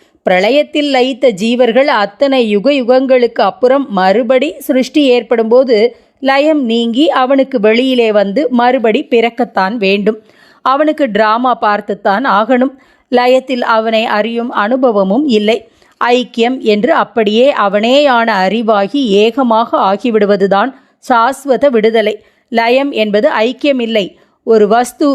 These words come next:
இன்னொன்றிலே ஒன்றாக இழைந்திருக்கும் நிலைதான் லயம் தவிர அதுவாகவே ஆகிவிடுவதல்ல.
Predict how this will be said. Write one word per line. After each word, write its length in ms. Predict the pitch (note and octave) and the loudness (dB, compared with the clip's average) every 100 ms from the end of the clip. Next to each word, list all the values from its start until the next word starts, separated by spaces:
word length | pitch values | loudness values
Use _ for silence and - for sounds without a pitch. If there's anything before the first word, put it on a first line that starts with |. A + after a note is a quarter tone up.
| B3+ | 0
இன்னொன்றிலே 680 | A3+ C4 E4+ D#4 C4+ A3+ A3 | 0 2 2 0 0 0 0
ஒன்றாக 560 | G3 G3+ A3 A3+ A#3+ D#4 | 0 0 0 0 0 -2
இழைந்திருக்கும் 840 | A3 G3+ A#3+ C#4 B3+ G#3+ A3 G3+ | 0 0 2 0 0 -2 -4 -4
நிலைதான் 600 | G3 G3+ A#3 G#3 G3 A#3 | -2 -2 0 0 -2 -2
லயம் 420 | A3+ F3 G3 G3+ G3+ | -2 -2 0 -2 -2
தவிர 540 | F#3+ F3 F3+ B3 A3+ - _ _ _ | -4 -2 -2 0 -2 -6 _ _ _
அதுவாகவே 720 | - G3+ C#4+ D#4+ E4 D#4+ F4 E4+ | -2 0 2 2 0 -2 -2 0
ஆகிவிடுவதல்ல. 880 | D4 C#4 D#4 D4 D4 C#4 C4+ C4 | 0 -2 -4 -2 0 0 0 0